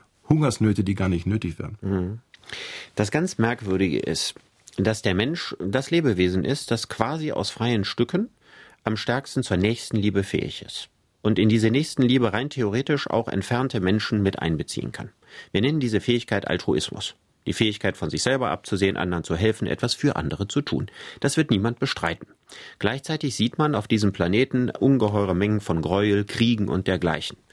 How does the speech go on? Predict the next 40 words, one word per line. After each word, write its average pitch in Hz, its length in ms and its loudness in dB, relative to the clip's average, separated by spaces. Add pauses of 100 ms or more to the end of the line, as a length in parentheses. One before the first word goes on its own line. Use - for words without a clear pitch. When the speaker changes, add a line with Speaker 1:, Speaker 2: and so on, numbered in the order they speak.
(640)
Speaker 2:
Und 87 240 0
man, 90 120 2
normalerweise 147 580 2
wird 139 140 -2
es 127 100 -2
damit 113 260 0
erklärt, 110 360 0
dass 95 120 -6
man 78 120 0
sagt, 92 200 -2
der 76 80 -8
Mensch 78 220 0
ist 73 140 -8
auch 62 80 -6
eine 73 160 -2
Bestie 90 420 0
oder 71 240 0
ist - 140 -6
ein 80 80 0
Egoist. - 580 -2 (420)
Ich - 120 -8
möchte 160 260 2
in 85 140 0
meinem 78 260 -2
neuen 110 280 4
Buch, 101 280 -2 (160)
an - 100 -2
dem 80 140 0
ich 76 100 -6
im 80 60 0
Augenblick 113 360 0
arbeite, 85 420 0 (180)
zeigen, 80 440 -2 (440)
dass - 240 -2
man 117 220 2
dafür 127 260 0
keine 127 220 2
Bestie 92 420 -2
sein 71 220 -4
muss, 113 280 0